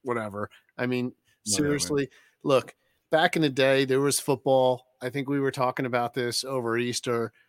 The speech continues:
Speaker 1: about the A F C, N F C, A F L, uh, N F L, whatever the hell it was. But
Speaker 2: N B A, A B A.
Speaker 1: Yeah, it was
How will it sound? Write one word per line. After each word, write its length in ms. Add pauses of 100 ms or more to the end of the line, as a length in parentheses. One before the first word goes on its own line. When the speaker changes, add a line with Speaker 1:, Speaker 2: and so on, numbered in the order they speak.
(200)
Speaker 1:
about 240
the 180
A 140
F 100
C, 340
N 140
F 120
C, 580 (380)
A 160
F 180
L, 500 (180)
uh, 180 (180)
N 180
F 200
L, 280
whatever 540
the 80
hell 200
it 60
was. 360 (520)
But 120
Speaker 2:
N 120
B 220
A, 360
A 40
B 240
A. 300
Speaker 1:
Yeah, 420
it 140
was 180